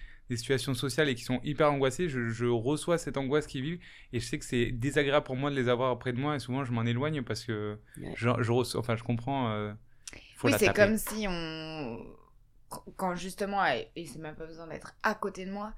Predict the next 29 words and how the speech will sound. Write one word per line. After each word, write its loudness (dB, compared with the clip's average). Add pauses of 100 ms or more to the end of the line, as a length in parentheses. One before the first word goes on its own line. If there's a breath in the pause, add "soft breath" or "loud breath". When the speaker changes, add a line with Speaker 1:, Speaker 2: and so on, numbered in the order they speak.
Speaker 1:
Hmm. 2
Speaker 3:
mais -2
c'est -8
comme -4
si -10
je, -14
oui, -4
je -6
ressens, -6
euh, -10 (1200)
à -2
ce -8
moment-là 0
son -8
mal-être 2
ou, -12
ou, -12
ou -12
s-, -10
s-, -12 (160)
Speaker 1:
Ouais. -2
Speaker 3:
sa, 0
sa -8
confusion, -2 (140)
euh, -2
on -6
va 2
dire 2
générale, 8